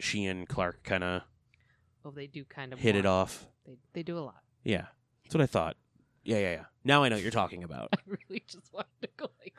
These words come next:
Speaker 2: this.
Speaker 1: For those of you at home,
Speaker 2: <laughs>
Speaker 1: instead of making a P in the V joke with a, uh, an index finger going into a hole in the other hand,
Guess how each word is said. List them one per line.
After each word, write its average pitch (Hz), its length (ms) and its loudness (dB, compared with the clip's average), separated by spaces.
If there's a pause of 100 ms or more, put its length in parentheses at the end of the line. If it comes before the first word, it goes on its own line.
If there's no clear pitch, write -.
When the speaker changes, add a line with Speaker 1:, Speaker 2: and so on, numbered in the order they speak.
Speaker 2:
this. - 960 -14 (1300)
Speaker 1:
For 127 80 4
those 117 200 6
of 110 80 -2
you 104 140 4
at 92 120 4
home, 127 500 10 (180)
Speaker 2:
<laughs> - 160 -14
Speaker 1:
instead 143 400 8
of 127 180 10
making 127 640 8
a 104 640 6 (360)
P 123 340 4
in 95 140 0
the 101 100 2
V 220 240 8
joke 120 440 8 (460)
with 127 260 8
a, 113 240 6
uh, 113 200 6
an 127 100 4
index 139 380 8
finger 120 260 8
going 107 300 6
into 107 360 8
a 95 40 10
hole 101 420 10
in 98 160 2
the 95 140 2
other 90 160 2
hand, 120 500 6